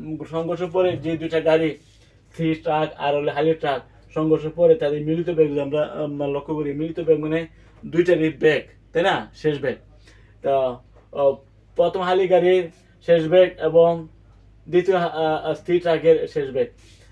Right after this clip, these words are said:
আ, আমরা লক্ষ্য করলাম যে দুইটাই এখন এই বেগে কিন্তু এখন চলছে, তাই না? চার দশমিক একাত্তর meter per second। তো, আ, বেগ লক্ষ্য করলে আমরা বুঝতে পারি যে প্রথম হালি গাড়ির বেগটা বিশ meter per second থেকে হ্রাস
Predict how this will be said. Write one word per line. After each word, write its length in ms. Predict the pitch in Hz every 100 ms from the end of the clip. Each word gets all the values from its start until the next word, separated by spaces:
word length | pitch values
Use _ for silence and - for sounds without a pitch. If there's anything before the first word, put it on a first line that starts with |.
| -
আ, 140 | 135 131
আমরা 140 | 143 151
লক্ষ্য 200 | 160 170
করলাম 180 | 165
যে 140 | 151 151
দুইটাই 320 | 147 196 202
এখন 240 | 185 165 - -
এই 180 | 240 240
বেগে 260 | 214 190
কিন্তু 280 | 160 156 160
এখন 360 | 131 110 - -
চলছে, 400 | 156 120 - - - - - _ _ -
তাই 100 | 151
না? 260 | 185 - - _ -
চার 140 | 151
দশমিক 200 | 139 139
একাত্তর 260 | 135 143 123
meter 140 | 117
per 160 | 110 113
second। 160 | - 95 - _ _ _ -
তো, 80 | -
আ, 280 | - - - -
বেগ 240 | - 147 156
লক্ষ্য 200 | 151 160
করলে 160 | 165
আমরা 180 | 156 165
বুঝতে 240 | 165 170
পারি 220 | 170 175 170
যে 220 | 180 175 _ -
প্রথম 220 | 160 175
হালি 260 | 165 170 170
গাড়ির 360 | 165 165 170 -
বেগটা 720 | 160 143 165 160 175 170 165 - - -
বিশ 280 | 139 165 165
meter 220 | 165 165
per 160 | 165 170
second 240 | 170 156
থেকে 180 | 151 156
হ্রাস 220 | 151 156